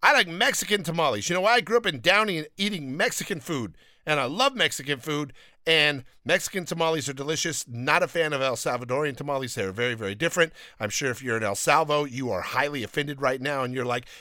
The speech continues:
Hey, F you, Estrange. That's effed up,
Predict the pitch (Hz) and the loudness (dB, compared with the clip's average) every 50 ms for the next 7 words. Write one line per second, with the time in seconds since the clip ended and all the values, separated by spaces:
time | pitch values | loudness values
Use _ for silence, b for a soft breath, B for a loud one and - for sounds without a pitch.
0 | B B - 254 277 311 - - - 370 330 262 214 190 156 - b b b b | B B 0 2 4 6 6 6 8 8 8 8 6 6 4 0 b b b b
1 | b b - 247 277 277 - 214 240 302 381 427 415 381 349 294 226 208 - 202 | b b 4 6 6 6 4 2 4 6 8 10 10 10 10 8 6 6 4 4
2 | - - - - 202 226 247 285 320 349 269 - - - - - _ - 247 247 | 2 2 4 4 6 6 8 6 6 4 2 0 -2 -6 -8 -12 _ -4 -2 2
3 | - 247 262 233 - - 262 294 359 370 - | 4 4 4 4 4 4 4 4 4 4 2